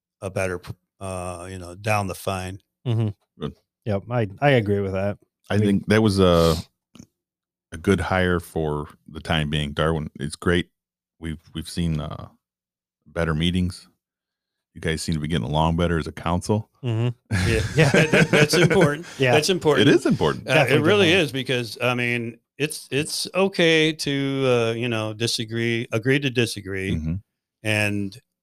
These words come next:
Speaker 1: as long as we treat each other civil,
Speaker 3: Yeah.
Speaker 1: that's, that's, that's where I, I really see us moving forward. If we're, we're trying to dog each other,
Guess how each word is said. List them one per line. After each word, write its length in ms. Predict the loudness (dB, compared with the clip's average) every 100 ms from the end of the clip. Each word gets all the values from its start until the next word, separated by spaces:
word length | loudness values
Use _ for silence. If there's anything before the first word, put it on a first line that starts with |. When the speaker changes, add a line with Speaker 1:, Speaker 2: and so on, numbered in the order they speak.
| _ _
Speaker 1:
as 180 | -8 -2
long 240 | 0 2 2
as 100 | 0
we 120 | -2
treat 240 | 0 -2
each 180 | -2 0
other 180 | 0 0
civil, 680 | 0 2 2 0 -6 -12 -16 _
Speaker 3:
Yeah. 180 | -12 -12 -12 _ _
Speaker 1:
that's, 340 | -2 -2 -2 -2
that's, 380 | 0 0 -2 -10 _
that's 220 | -4 -4
where 240 | -2 0 2
I, 280 | 2 0 -2
I 200 | -2 0
really 720 | 0 -2 -2 0 0 -2 -4 -8 _ _ _ _
see 540 | -6 -2 0 0 -2 -6 _ _
us 260 | -2 -2 0
moving 420 | 0 -2 -2 -6
forward. 680 | -2 2 2 2 -4 -10 -16 _ _ _ _ -10
If 180 | -4
we're, 320 | 2 4 2 -2 _ _
we're 120 | -20
trying 300 | -2 0 2
to 80 | 2
dog 360 | 2 4 4 2
each 200 | 0 4
other, 600 | 4 4 0 0 -4 -8